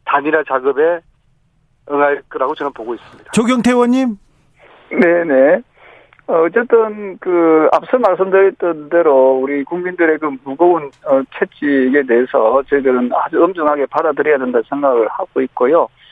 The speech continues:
Speaker 3: 그래서 윤석열 후보가 어쨌든 제일 야당의 그 후보지 않습니까? 그리고, 어, 어, 다수의 국민들의 그 정권 교체의 그 영향이 또 이루어질 수 있도록 지금부터라도, 어,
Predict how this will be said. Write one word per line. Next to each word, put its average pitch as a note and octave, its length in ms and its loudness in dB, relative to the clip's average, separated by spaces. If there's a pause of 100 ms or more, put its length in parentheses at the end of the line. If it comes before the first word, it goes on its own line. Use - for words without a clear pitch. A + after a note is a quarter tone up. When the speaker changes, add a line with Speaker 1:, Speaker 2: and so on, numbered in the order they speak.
(220)
Speaker 3:
그래서 C3+ 200 -8
윤석열 F#3 600 0
후보가 D#3+ 720 0 (400)
어쨌든 D3 340 -10
제일 D3+ 300 0
야당의 D3 680 -2
그 B2+ 360 -4
후보지 E3 340 -2
않습니까? B2 720 -6
그리고, C3+ 320 0 (380)
어, A#2+ 160 -2 (240)
어, B2 240 0
다수의 F3 400 -2
국민들의 D#3 800 -2
그 C#3 180 -8
정권 F3 300 -10
교체의 D#3 540 -4
그 B2 360 -4 (400)
영향이 B3+ 720 -4 (380)
또 A#2+ 100 -2
이루어질 D#3 480 -4
수 D3+ 140 -12
있도록 C3+ 420 -2
지금부터라도, E3 880 -4 (480)
어, - 140 -12